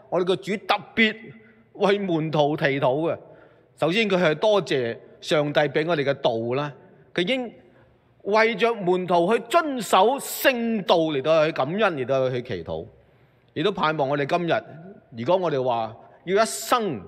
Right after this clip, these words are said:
行喺神嘅道路上邊呢，神嘅話語一定不能離開我哋嘅學習。所以我哋繼續要喺門徒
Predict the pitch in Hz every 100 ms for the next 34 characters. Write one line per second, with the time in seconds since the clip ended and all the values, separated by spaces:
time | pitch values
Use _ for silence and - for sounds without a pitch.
0 | - - _ - - 151 156 233 - 139
1 | 147 175 170 160 147 151 135 135 147 127
2 | 123 120 147 160 - - 160 165 185 170
3 | 165 196 202 185 160 240 165 147 135 139
4 | 123 135 254 233 104 - - - - _
5 | _ - 147 135 139 113 - 95 - -
6 | _ _ _ _ _ _ _ _ _ _
7 | _ _ _ - 180 160 151 156 156 151
8 | 123 139 151 139 143 - 147 180 196 151
9 | 151 135 139 156 135 127 117